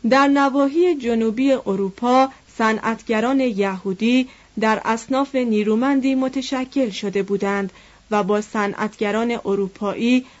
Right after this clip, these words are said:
به خوبی رقابت می‌کردند. اما در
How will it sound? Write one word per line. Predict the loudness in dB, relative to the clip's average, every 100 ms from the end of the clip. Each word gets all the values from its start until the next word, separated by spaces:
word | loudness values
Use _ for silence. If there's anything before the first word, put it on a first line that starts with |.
| -2
به | -2
خوبی | -2 -4 0 0
رقابت | 2 0 0 -4 -4 -6 -8
می‌کردند. | -6 -6 -6 -8 -6 -6 -6 -8 -12 _ _ _ _ _ _ _ _ _ _ 0
اما | 2 4
در | 2 2 0